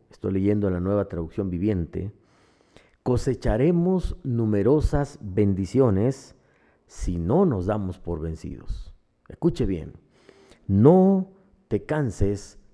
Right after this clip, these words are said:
de hacer el bien. Practica el bien, haz el bien, a su debido tiempo. ¿Al tiempo de quién? Al tiempo de Dios. En el tiempo de Dios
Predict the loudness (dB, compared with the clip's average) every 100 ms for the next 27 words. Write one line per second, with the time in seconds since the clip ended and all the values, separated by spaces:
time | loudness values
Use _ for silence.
0 | -12 -4 -2 0 -2 -2 -2 -4 -4 -10
1 | -20 _ _ _ _ _ _ -10 -8 -8
2 | -8 -2 -2 -2 -6 -6 -10 -14 -18 -20
3 | _ _ _ _ _ _ -2 -2 0 0
4 | 0 -2 -4 -10 -16 _ _ _ _ _
5 | -6 -4 -4 -4 2 2 2 0 0 0
6 | -2 -2 4 4 4 -16 _ _ _ _
7 | _ _ _ _ _ _ _ _ _ -12
8 | -6 -2 -2 -4 -2 2 4 6 4 4
9 | 2 0 0 -4 -6 -2 0 0 0 -2
10 | 0 0 -2 -2 -6 -8 -20 -20 _ _
11 | _ _ -6 -2 0 -2 -2 4 6 6
12 | 2 0 0 -2 -6 -12 -18 _